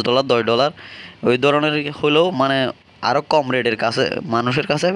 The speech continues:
sale করতে হবে, যেন ওনার limit থাকে যেখানে চারশো বা দুইশো বা তিনশো এরকম, ঠিক আছে? আপনার জ-, ডলারের নিয়ে ওইটা হিসাব। এই যে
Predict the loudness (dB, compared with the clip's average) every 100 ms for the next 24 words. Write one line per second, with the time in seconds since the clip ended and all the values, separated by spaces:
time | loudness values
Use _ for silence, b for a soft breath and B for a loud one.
0 | -4 -4 -2 0 0 0 0 -4 B B
1 | B -10 -4 -2 0 2 2 2 2 2
2 | 0 -2 -4 -2 0 0 0 -2 -4 -2
3 | 0 2 2 2 2 2 0 2 2 0
4 | 0 -4 -2 0 0 -2 -2 -4 -4 -6
5 | B B B B -10 -4 -4 -6 -10 -4
6 | 2 2 2 0 0 0 0 -2 -2 0
7 | 2 0 0 -4 -8 B B -8 -2